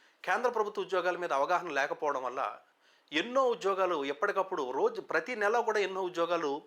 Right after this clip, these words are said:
పడుతూ ఉంటాయి. కానీ వాటికి అప్లై చేయకుండానే ఎప్పుడో రాబోతున్న మన డిఎస్సికి వీటి కోసం ఎదురు చూస్తూ సమయాన్ని గడిపేస్తూ ఉంటారు. Of course, మన టార్గెట్ గ్రూప్ టూ అయి ఉండొచ్చు, డిఎస్సి అయి ఉండొచ్చు. కానీ ఈలోపు ఇలాంటి ఉద్యోగాలను మనం అప్లై చేసుకొని జాబ్ కొడితే,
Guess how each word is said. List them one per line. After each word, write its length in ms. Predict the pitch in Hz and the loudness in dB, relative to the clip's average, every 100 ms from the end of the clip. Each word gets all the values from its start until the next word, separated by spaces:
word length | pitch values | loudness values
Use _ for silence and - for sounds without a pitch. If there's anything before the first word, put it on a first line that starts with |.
| - | -4
పడుతూ 240 | 143 185 | -2 -2
ఉంటాయి. 360 | 175 160 156 151 | -2 0 -2 -2
కానీ 240 | 143 139 | -4 -2
వాటికి 240 | 139 - 120 | -4 -2 -4
అప్లై 200 | 147 147 | -4 -6
చేయకుండానే 680 | 147 139 139 139 147 120 - - - - | -6 -10 -8 -6 -6 -8 -12 -20 -20 -6
ఎప్పుడో 280 | 135 139 214 | -4 2 2
రాబోతున్న 440 | 185 165 165 170 151 | 4 2 0 -4 -4
మన 200 | 151 127 | -2 -4
డిఎస్సికి 480 | 131 151 156 143 | -2 -4 -6 -10
వీటి 180 | 139 131 | -10 -8
కోసం 240 | 135 123 123 | -8 -8 -10
ఎదురు 200 | 123 123 | -12 -12
చూస్తూ 240 | 127 - 127 | -14 -12 -10
సమయాన్ని 400 | 123 123 123 113 | -8 -6 -6 -6
గడిపేస్తూ 400 | 107 113 - 120 | -8 -12 -12 -14
ఉంటారు. 240 | 101 98 - _ - - - | -12 -14 -16 _ -20 -12 -6
Of 80 | - - | -4 0
course, 200 | 269 214 | 0 0
మన 220 | 208 196 156 - _ _ 165 | 2 2 0 -6 _ _ 2
టార్గెట్ 400 | 196 208 190 143 | 2 2 0 0
గ్రూప్ 240 | 185 202 | -4 2
టూ 60 | 196 | 2
అయి 80 | |
ఉండొచ్చు, 320 | 180 170 165 180 | 2 -2 -2 -8
డిఎస్సి 400 | 147 156 151 139 | -2 -2 -2 -6
అయి 100 | 120 | -6
ఉండొచ్చు. 320 | 110 - - _ _ _ - - | -10 -12 -20 _ _ _ -20 -4
కానీ 180 | 180 220 | -2 0
ఈలోపు 380 | 180 202 240 220 | 0 2 2 4
ఇలాంటి 220 | 190 208 | 2 2
ఉద్యోగాలను 420 | 202 180 185 190 | 0 0 0 0
మనం 160 | 185 165 | 0 -2
అప్లై 220 | 147 175 | 0 -2
చేసుకొని 420 | 165 156 - 147 131 - | -2 -6 -6 -6 -8 -10
జాబ్ 320 | - 135 170 - | -2 0 0 0
కొడితే, 500 | 156 156 135 - | -4 -2 -6 -6